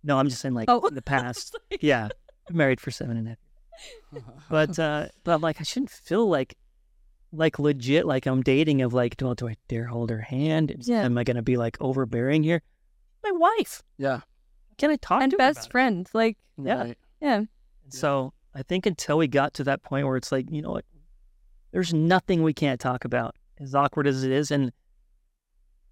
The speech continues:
Speaker 1: and there's nothing, I can't say anything that,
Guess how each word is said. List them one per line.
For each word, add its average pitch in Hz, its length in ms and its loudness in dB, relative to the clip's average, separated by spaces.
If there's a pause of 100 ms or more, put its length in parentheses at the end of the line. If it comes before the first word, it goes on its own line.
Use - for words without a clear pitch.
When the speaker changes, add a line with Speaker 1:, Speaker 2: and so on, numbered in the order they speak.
Speaker 1:
and 139 320 -2 (180)
there's 143 280 2
nothing, 143 680 2 (1080)
I 143 160 2
can't 151 300 -2
say 151 180 0
anything 156 540 0 (180)
that, 131 160 -4